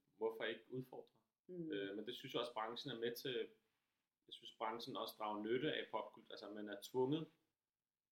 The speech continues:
Speaker 1: fordi man skal betale regninger, men man vil
Speaker 2: Mm.
Speaker 1: også gerne være med til at gøre tingene,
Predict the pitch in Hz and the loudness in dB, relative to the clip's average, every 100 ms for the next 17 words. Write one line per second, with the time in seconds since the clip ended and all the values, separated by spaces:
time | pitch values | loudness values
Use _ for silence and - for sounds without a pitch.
0 | _ _ _ _ - 110 104 98 104 107 | _ _ _ _ -8 -4 -2 -4 -8 -8
1 | 104 101 113 151 170 160 131 110 107 107 | -6 0 2 2 0 -4 -4 -4 -2 2
2 | 104 - - 117 113 120 - _ _ _ | 2 0 -2 -2 -2 -8 -12 _ _ _
3 | _ _ _ _ _ 107 104 104 123 117 | _ _ _ _ _ -4 -2 -2 -4 -4
4 | 104 90 82 - 98 98 | -4 -2 -4 -8 -12 -14